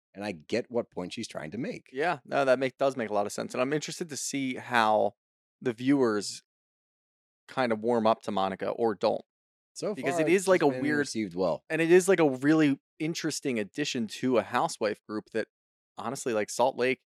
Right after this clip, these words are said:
Speaker 2: Mormon money, look at all this money, look at all of our things that we have going on here. We're gonna talk about our labels the whole time. To throw somebody in there who I, for lack of a better word, understands the middle class
Speaker 1: Common man.
Speaker 2: into, yeah,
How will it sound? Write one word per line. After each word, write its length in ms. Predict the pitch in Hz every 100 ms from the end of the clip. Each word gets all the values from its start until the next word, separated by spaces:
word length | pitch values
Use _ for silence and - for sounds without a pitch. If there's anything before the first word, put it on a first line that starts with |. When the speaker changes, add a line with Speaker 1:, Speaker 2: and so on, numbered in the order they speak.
| _ _ -
Speaker 2:
Mormon 380 | 190 196 147
money, 280 | 135 127 117
look 220 | 110 165
at 60 | 190
all 100 | 175
this 180 | 170 -
money, 260 | 160 160
look 180 | 156 156
at 60 | 156
all 200 | 147 147
of 80 | 139
our 100 | 135
things 300 | - 147 135
that 60 |
we 100 | 135
have 220 | 123 127 120
going 240 | 120 120
on 140 | 117
here. 100 | 117
We're 100 | 113
gonna 140 | 117 117
talk 200 | 123 117
about 140 | 117
our 100 | 110
labels 300 | 107 123 117
the 60 | 104
whole 80 | 104
time. 240 | 104 98 _ _ _ _
To 100 | -
throw 360 | 131 - 123 175
somebody 540 | 214 185 185 165 147
in 100 | 143 165
there 180 | 120
who 260 | 104 110 98 _ _ _ _ _ _ _ _ -
I, 200 | 98 95
for 180 | 110 104
lack 260 | 110 110
of 60 | 110
a 60 |
better 180 | 104 117
word, 200 | 131 147 - _ -
understands 560 | 156 147 - 151 143
the 100 | -
middle 300 | 120 139 127
class 640 | - - 139 120 - - -
Speaker 1:
Common 300 | 120 156 95
man. 160 | 143
Speaker 2:
into, 400 | 143 139 151 139
yeah, 100 | 139